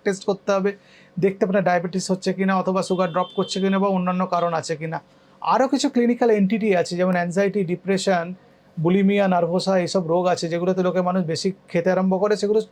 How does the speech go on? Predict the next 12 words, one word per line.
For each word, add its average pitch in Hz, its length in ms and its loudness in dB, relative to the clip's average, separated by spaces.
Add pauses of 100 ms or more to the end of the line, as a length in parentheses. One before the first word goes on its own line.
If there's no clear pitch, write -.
(180)
সম্পূর্ণরূপে 226 760 0
সাইকিয়াট্রিক 196 560 -2
ডিসঅর্ডার 208 360 2
বা 196 120 0
মানসিক 190 420 -2
রোগ, 220 220 2 (260)
সেগুলোর 190 300 2
জন্য 208 160 2
সাইকিয়াট্রিস্টের 190 640 -2
পরামর্শ 185 440 0
নিতে 196 260 -2
হবে, 202 240 2